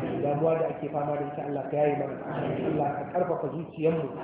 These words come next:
mu riko da addinin ka. Allah ka tabbatar da mu akan addinin ka. Ka shirya mana ƴaƴan mu, mazan su da matan su. Ya Allah, waɗanda suke aure ka zama da su lafiya, wanda ba su yi ba, maza da mata, Allah ya ba su mazaje na ƙwarai,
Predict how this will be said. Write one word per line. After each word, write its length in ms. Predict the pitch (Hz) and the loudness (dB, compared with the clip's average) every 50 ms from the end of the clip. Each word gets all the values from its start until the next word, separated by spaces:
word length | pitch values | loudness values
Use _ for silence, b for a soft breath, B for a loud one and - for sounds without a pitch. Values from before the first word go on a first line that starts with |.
| - 190 - - - - - | -4 -4 -2 -2 -2 -2 -2
mu 80 | - 147 | 0 0
riko 200 | 156 180 - 190 165 | 0 2 2 0 0
da 120 | 147 - | 0 0
addinin 500 | - 139 - - 151 180 175 160 143 127 | -2 -4 -6 -4 -2 -2 0 0 -2 -4
ka. 100 | - 135 | -4 -8
Allah 540 | 123 - - - - - - - 165 160 151 | -8 -8 -6 -4 -4 -2 -2 0 0 2 2
ka 100 | - - | 0 0
tabbatar 320 | - 180 170 180 165 175 165 | 0 0 0 0 0 0 -2
da 80 | 165 | -2
mu 120 | 160 156 147 | 0 0 0
akan 220 | 147 147 151 143 139 | -2 0 -2 -2 -4
addinin 400 | 139 - - 151 151 143 135 - | -4 -6 -4 -2 -2 -2 -2 -4
ka. 120 | - 127 - | -4 -6 -6
Ka 360 | - - - - - - - | -4 -4 -4 -2 -2 -2 0
shirya 320 | - - - 160 156 147 | 0 0 0 2 2 2
mana 200 | 147 147 143 143 | 2 2 0 0
ƴaƴan 280 | - 151 151 - - 156 | 0 0 0 0 0 -2
mu, 100 | 147 135 | -2 -2
mazan 240 | 139 151 151 165 165 | 0 0 2 2 2
su 80 | - - | 0 -2
da 80 | - 131 | -2 0
matan 320 | 139 156 160 160 170 170 | 2 2 4 4 4 2
su. 140 | 165 - - - - - 160 - - - - - | 2 2 0 -2 -2 -2 -2 -2 -2 -2 0 2
Ya 180 | 156 165 165 165 | 4 4 4 4
Allah, 260 | 170 170 165 156 143 139 | 4 2 2 2 2 2
waɗanda 280 | 151 180 - 170 156 143 | 2 2 2 0 -2 -4
suke 200 | - - 160 156 | -4 -4 -4 -4
aure 200 | 160 143 143 151 | -2 -2 -2 -2
ka 100 | 143 143 | -4 -4
zama 200 | 135 139 143 143 139 | -4 -4 -4 -4 -4
da 60 | 139 139 | -6 -6
su 100 | 139 139 135 | -6 -4 -2
lafiya, 320 | 143 143 135 - 156 147 131 - - - - - 127 | 0 0 0 0 0 -2 -2 -2 -4 -4 -2 -2 0
wanda 300 | 131 151 160 165 160 156 | 2 2 4 4 2 2
ba 80 | 147 143 | 0 -2
su 160 | - - 147 | -4 -4 -4
yi 60 | 139 143 | -2 -2
ba, 60 | 143 | 0
maza 240 | 156 160 165 170 170 | 0 2 2 4 4
da 80 | 170 147 | 4 2
mata, 300 | 143 143 147 147 151 147 147 - | 2 0 -2 -2 -2 -2 -2 -2
Allah 200 | 156 156 147 135 | -2 -2 -2 -2
ya 100 | 135 131 | -2 -2
ba 160 | 147 156 160 | 0 0 0
su 100 | - 156 | 0 -2
mazaje 440 | 151 147 151 147 139 127 117 135 139 | -2 -2 0 0 0 -2 -2 -2 -4
na 140 | 135 139 135 135 135 135 - - | -4 -4 -4 -4 -4 -6 -6 -6
ƙwarai, 340 | - 160 175 175 175 170 | -2 2 4 4 4 4